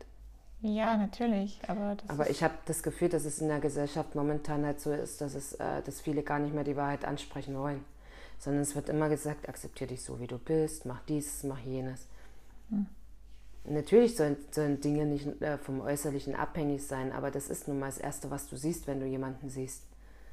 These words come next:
Speaker 1: Ja.
Speaker 2: So.
Speaker 1: <clears throat>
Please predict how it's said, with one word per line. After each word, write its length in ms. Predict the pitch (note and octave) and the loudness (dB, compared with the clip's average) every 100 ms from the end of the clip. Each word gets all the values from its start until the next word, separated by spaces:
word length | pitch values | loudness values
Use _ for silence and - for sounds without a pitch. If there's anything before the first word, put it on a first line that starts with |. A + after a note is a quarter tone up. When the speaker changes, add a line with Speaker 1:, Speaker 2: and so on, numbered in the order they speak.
| - - - - - - - - - | -14 -14 -16 -14 -16 -16 -18 -16 -14
Speaker 1:
Ja. 80 | - - - - - - - - | -12 -14 -16 -18 -18 -16 -16 -14
Speaker 2:
So. 260 | - C3 B2+ - - | -8 -8 -8 -12 -8
Speaker 1:
<clears throat> 380 | - - G#3+ | -4 2 4